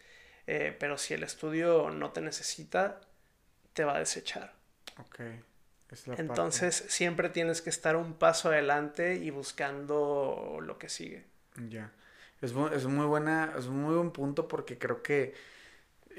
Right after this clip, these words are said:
Speaker 2: yo, yo lo comparaba mucho como en una de las, de las pláticas que veo en las universidades, el decir, "Bueno, eres un tornillo, eres una pieza o eres una máquina", ¿no?
Speaker 1: Sí.
Speaker 2: Entonces, muchas veces eres el tornillo que le hace falta a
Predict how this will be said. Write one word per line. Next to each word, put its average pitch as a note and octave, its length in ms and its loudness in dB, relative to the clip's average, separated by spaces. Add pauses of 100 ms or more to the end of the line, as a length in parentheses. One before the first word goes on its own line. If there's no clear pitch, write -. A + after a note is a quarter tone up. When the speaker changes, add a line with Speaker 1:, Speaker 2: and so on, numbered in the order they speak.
Speaker 2:
yo, C#3+ 180 10 (100)
yo D#3 160 8
lo D#3 100 8
comparaba D3 400 10
mucho C#3+ 360 -2
como B2 680 -4 (120)
en B2 120 -4
una B2 160 -2
de C3+ 60 0
las, B2 300 0
de B2 120 -2
las A#2 160 -2
pláticas A#2+ 460 -2
que - 120 -4
veo A#2+ 80 6
en A#2+ 60 4
las B2 120 -2
universidades, B2 880 2
el A#2+ 140 -2
decir, A2+ 260 -2
"Bueno, B2 220 4
eres A#2+ 180 -4
un C3+ 120 -4
tornillo, C#3+ 540 2
eres B2 160 0
una C3 220 -4
pieza C3+ 540 2
o B2 140 0
eres A2+ 140 -2
una A#2 140 -4
máquina", B2 520 -2
¿no? C#3 200 -2
Speaker 1:
Sí. C3 80 -2
Speaker 2:
Entonces, C3 360 0 (500)
muchas D3 400 6
veces D3+ 300 6
eres D3+ 260 4
el D#3+ 140 4
tornillo C3+ 480 2
que D3 100 2
le C3 100 4
hace C3+ 180 0
falta C3+ 640 2
a A#2+ 220 4